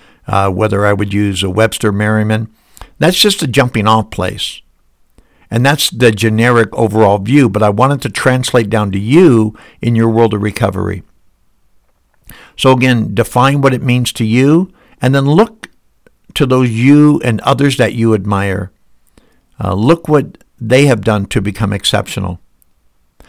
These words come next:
Number five, monitor your progress and celebrate successes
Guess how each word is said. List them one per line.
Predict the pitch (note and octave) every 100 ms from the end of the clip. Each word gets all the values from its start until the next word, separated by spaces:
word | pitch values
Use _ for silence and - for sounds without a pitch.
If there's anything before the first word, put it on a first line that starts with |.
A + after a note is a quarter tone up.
| - -
Number | D#3 F3+
five, | - A2+ G#2 G#2+ _ _ -
monitor | A2+ C3+ F3+ F#3+ G3
your | G3 D#3+
progress | - - C3 A#2 G2+ G2 G2
and | - A#2+ A2
celebrate | - C#3 D3 A#2+ B2 G#2+
successes | - A2 - - F3 - G#2+ G2 G#2 -